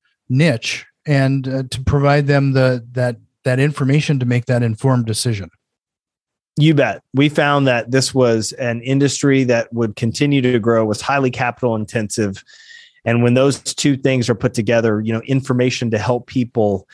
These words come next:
Speaker 2: build an, a framework, whether that's around investing or, or owning or, um, helping companies figure out what their decision needs to be, we found that that information was really valuable. And we wanted to be the best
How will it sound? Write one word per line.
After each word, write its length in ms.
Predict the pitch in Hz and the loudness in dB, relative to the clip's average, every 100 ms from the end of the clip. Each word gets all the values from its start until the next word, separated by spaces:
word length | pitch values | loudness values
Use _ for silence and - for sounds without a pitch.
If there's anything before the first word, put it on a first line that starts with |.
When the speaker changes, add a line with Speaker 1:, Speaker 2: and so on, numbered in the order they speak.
| - _ _ - | -20 _ _ -4
Speaker 2:
build 320 | 123 135 135 | 0 2 2
an, 220 | 127 120 - _ 123 | 2 0 -8 _ -12
a 60 | |
framework, 680 | - - 139 143 123 107 104 | -10 -2 0 2 2 0 0
whether 240 | 131 131 | 2 2
that's 280 | 131 135 - | 2 0 -2
around 280 | 135 123 117 | -4 -4 -4
investing 640 | 104 117 139 - 135 123 | -4 -4 -4 -4 -4 -4
or, 280 | 113 113 98 _ | -6 -8 -10 _
or 320 | 123 104 98 95 - | -8 -6 -6 -8 -2
owning 500 | 143 143 139 127 120 | 2 4 4 4 2
or, 560 | 120 113 107 104 98 - _ - - - | 2 0 0 0 -4 -10 _ -20 -16 -4
um, 440 | 117 101 95 95 | -2 0 -4 -6
helping 420 | 95 143 139 139 | -2 0 0 0
companies 500 | - 131 123 127 120 | 0 -2 0 0 0
figure 300 | - 131 120 | -2 -2 0
out 100 | 117 | 0
what 160 | 117 120 | 0 0
their 120 | 120 | -2
decision 420 | 107 - 127 120 | -4 -4 -2 0
needs 300 | 117 113 - | -2 -2 -4
to 80 | - | -6
be, 440 | 110 117 113 107 - - _ _ - | 0 2 2 0 -6 -20 _ _ -2
we 80 | |
found 220 | 131 139 120 | 0 0 0
that 80 | |
that 160 | 117 127 | 0 0
information 500 | 123 123 117 117 113 | 0 0 -2 -2 -2
was 200 | 110 101 | -4 0
really 240 | 117 113 | 2 2
valuable. 560 | 110 110 117 117 120 120 | 2 2 2 2 2 0
And 140 | 110 | 0
we 140 | 127 165 | 0 0
wanted 380 | 165 156 147 127 | 2 0 0 -2
to 80 | |
be 240 | 107 117 113 | -4 -4 -4
the 140 | 107 | -6
best 600 | 95 - 110 101 - - | -6 -4 -2 -4 -8 -12